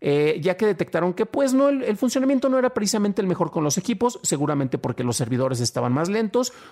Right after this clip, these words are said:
o algunas computadoras, pues, presentaban este tipo de detalles. Eh, dentro de las cuestiones, ya viendo las especificaciones del equipo, basados en algunas de las fotos que se han compartido por parte de, de, de la División de Cibercrimen, pues vemos que el equipo en realidad no era muy avanzado. Eh, se dice que tenía un procesador Intel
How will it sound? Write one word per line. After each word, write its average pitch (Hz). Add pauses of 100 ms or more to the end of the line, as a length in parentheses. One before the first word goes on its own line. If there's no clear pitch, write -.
o 180
algunas 196
computadoras, 165
pues, -
presentaban 170
este 151
tipo 127
de 110
detalles. - (540)
Eh, 170
dentro 185
de 190
las 185
cuestiones, 240
ya 180
viendo 247
las 226
especificaciones 202
del 196
equipo, 185
basados 262
en 185
algunas 185
de 170
las 127
fotos 151
que 151
se 160
han 156
compartido 147
por 131
parte 131
de, 123
de, 110
de 117
la 113
División 123
de 135
Cibercrimen, 135 (460)
pues 226
vemos 302
que -
el 185
equipo 226
en 175
realidad 175
no 214
era 220
muy 202
avanzado. 160
Eh, 123
se 156
dice 160
que 175
tenía 156
un 170
procesador 165
Intel 175